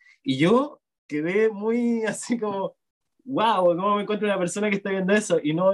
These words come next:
no pude evitar hablarle sobre aquello. Y le dije, "Oh, estos son gráficos". Y, y entablamos una conversación científica. Y luego me di cuenta que ella iba a la misma universidad donde yo iba a hablar con este científico.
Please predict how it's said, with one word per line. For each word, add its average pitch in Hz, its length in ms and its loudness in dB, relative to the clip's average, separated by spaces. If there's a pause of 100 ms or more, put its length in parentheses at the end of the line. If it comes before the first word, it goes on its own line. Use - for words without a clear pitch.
(140)
no 170 200 -4
pude 196 200 0
evitar 196 460 0
hablarle 156 680 -4 (340)
sobre 151 300 2
aquello. 143 440 0 (400)
Y 139 100 -6
le 143 80 2
dije, 165 260 -4
"Oh, 226 100 2
estos 226 220 0
son 202 140 -2
gráficos". 226 380 0
Y, 175 260 -4
y 147 160 -2
entablamos 180 540 0
una 240 140 2
conversación 208 520 -2
científica. 208 760 -2 (440)
Y 139 100 0
luego 190 220 4
me 208 100 2
di 202 120 2
cuenta 214 360 0
que 180 80 -6
ella 190 140 -4
iba 190 120 0
a 175 40 0
la 170 120 2
misma 214 280 0
universidad 185 640 -2 (100)
donde 156 360 2
yo 180 1000 2
iba 175 180 2
a 175 60 4
hablar 180 260 -2
con 185 160 -12
este 175 240 -4
científico. 160 640 -4